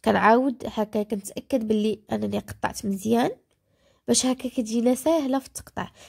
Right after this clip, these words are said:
لانه هي ملي كطيب كتبقى تقرمل و-، وكيصعب علينا اننا نقطعوها. صافي، من بعد هنا دوبت تقريبا واحد ثلاثة المعالق كبار ديال الزبده اللي كيكون من النوع الجيد. هنايا دائما البنات، آه، في الطياب من الفوق كنديروا ج-،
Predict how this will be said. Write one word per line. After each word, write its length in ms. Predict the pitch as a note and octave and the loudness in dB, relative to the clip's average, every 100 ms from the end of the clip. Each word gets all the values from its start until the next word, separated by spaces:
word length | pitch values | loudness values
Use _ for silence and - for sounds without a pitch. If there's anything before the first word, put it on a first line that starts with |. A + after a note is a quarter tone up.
| _ | _
لانه 280 | - A3+ A#3 | -4 0 2
هي 200 | A3+ A#3 | 2 0
ملي 180 | A3 A#3 | 0 -2
كطيب 340 | A#3 - D4+ | -4 -2 -4
كتبقى 440 | D4+ B3 - - G#3+ | 0 -2 -2 -6 -6
تقرمل 600 | - G3 A3 A3+ F4+ A4+ - - - | -4 4 4 4 2 0 -6 -20 -4
و-، 300 | A#3+ - A#3 | -2 0 -4
وكيصعب 640 | A3+ - A#3+ A#3 B3 A#3+ | -4 -2 -2 0 -2 -2
علينا 320 | G#3+ A3+ A#3 | -2 -4 -2
اننا 240 | A3+ A3+ A#3 | -2 0 -2
نقطعوها. 680 | A3+ - - - F#3+ F#3 - _ _ - - - | -4 -14 -6 -4 -2 -4 -12 _ _ -20 -20 0
صافي، 280 | B3+ C#4 | 0 2
من 160 | B3+ A3+ | 0 2
بعد 220 | A#3+ A#3 | 0 2
هنا 160 | A#3+ A3+ | 0 2
دوبت 380 | A3 A3 G#3 - | 4 4 2 -8
تقريبا 380 | - G#3 G#3 | -2 0 2
واحد 200 | G#3 G#3+ - | 0 -4 -6
ثلاثة 200 | G#3+ A3 | -4 -2
المعالق 460 | A3 F#3 F#3+ G3 - | -2 0 -2 -2 -10
كبار 400 | F#3+ G#3+ G#3+ G3+ | -2 2 2 2
ديال 260 | F#3 G3 F#3 | 2 0 0
الزبده 520 | F#3 - F#3+ G3 G#3 - - _ | -2 -10 -6 -2 -4 -6 -20 _
اللي 120 | G#3+ A3+ | 0 0
كيكون 400 | A3 A3 G#3 F#3+ | 0 0 0 2
من 80 | |
النوع 340 | F#3+ G#3+ A3 - | 2 2 2 0
الجيد. 540 | G#3+ F#3+ G#3+ A3+ B3+ | -4 -2 -2 -2 -4
هنايا 260 | A3 A#3 A3 | -2 -2 0
دائما 380 | A3+ A#3+ A3 A#3 | 0 -2 -2 -2
البنات، 440 | A3 - D4+ E4 - - _ - | -2 -2 -4 -4 -12 -20 _ 0
آه، 180 | A3+ G#3 | 2 2
في 80 | |
الطياب 320 | - A#3+ A3 G3+ | 0 0 2 2
من 80 | |
الفوق 360 | G#3 G3+ C#4 - _ | -2 -2 -4 -6 _
كنديروا 360 | A3+ F#3 A3 A3 | -4 0 2 2
ج-، 140 | G3+ | -2